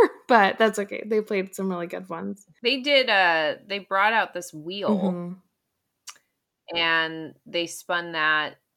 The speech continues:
Speaker 2: and whatever song it landed on, they played.
Speaker 1: Yeah.
Speaker 2: So
Speaker 1: Yeah, which I thought was a really cute idea and fun.
Speaker 2: Yeah.
Speaker 1: To-
Speaker 2: It was fun. They were so, I mean, they're from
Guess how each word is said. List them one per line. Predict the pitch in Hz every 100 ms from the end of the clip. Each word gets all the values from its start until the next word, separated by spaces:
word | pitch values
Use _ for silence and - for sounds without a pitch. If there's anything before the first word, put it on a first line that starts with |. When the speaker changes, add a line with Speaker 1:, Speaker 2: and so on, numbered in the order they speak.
| -
Speaker 2:
and | 156 156
whatever | 156 156 156 151 151
song | 151 165 151 156
it | 139
landed | 151 151 165 156
on, | 127 123 127 143 139 _ _ _ _
they | 147
played. | 143 - 175
Speaker 1:
Yeah. | 170 - 185 _ _ _ _ _
Speaker 2:
So | - 180
Speaker 1:
Yeah, | 156
which | 170 214
I | 233
thought | 220
was | 180 170
a |
really | 170 165 170
cute | - 170 175
idea | 170 175 180 170
and | 170 180
fun. | 180 175 175 185 185 _ _ _ _ _ _
Speaker 2:
Yeah. | 151 - - _ _ - 190
Speaker 1:
To- | 170 165 - _ _ _ -
Speaker 2:
It | 330 403
was | 480 523 -
fun. | 370 254
They | 262
were | 320 370
so, | - - 330 311 311 311 -
I | 277
mean, | 269 262 254 240 240
they're | 254 254
from | - 254 247 233 233